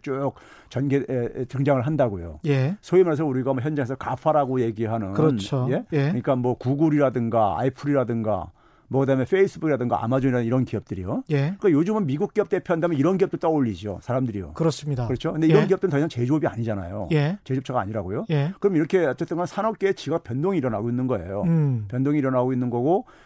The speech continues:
Speaker 1: 제너럴 일렉트릭의 최근의 주가 오 년을 보게 되면요, 코로나 터지기 전이라도 까지마도 보-, 보게 되면요,
Speaker 2: 예.
Speaker 1: 바닥, 바닥까지 한 십 달러가 떨어진 상태에서 그래서 그냥 더 이상 헤내-, 헤내-, 그 헤어나지 못하고 있습니다.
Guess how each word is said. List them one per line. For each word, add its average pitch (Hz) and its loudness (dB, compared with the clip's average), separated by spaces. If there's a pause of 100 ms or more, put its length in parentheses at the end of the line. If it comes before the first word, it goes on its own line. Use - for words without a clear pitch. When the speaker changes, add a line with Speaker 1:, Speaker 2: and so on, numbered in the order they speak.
(120)
Speaker 1:
제너럴 185 2
일렉트릭의 175 0
최근의 220 -4
주가 156 -2
오 135 2
년을 147 2
보게 117 -4
되면요, 110 -2
코로나 170 2
터지기 165 -8
전이라도 120 0 (220)
까지마도 104 -4
보-, - -10
보게 113 -4
되면요, 110 -4
Speaker 2:
예. 139 0 (460)
Speaker 1:
바닥, 170 -2
바닥까지 185 2
한 196 2
십 - -12
달러가 220 0
떨어진 196 0
상태에서 160 -2
그래서 147 -2
그냥 147 0
더 120 -4
이상 127 -2
헤내-, 190 -2
헤내-, 208 -4 (500)
그 135 -4
헤어나지 202 0
못하고 139 -2
있습니다. 101 -8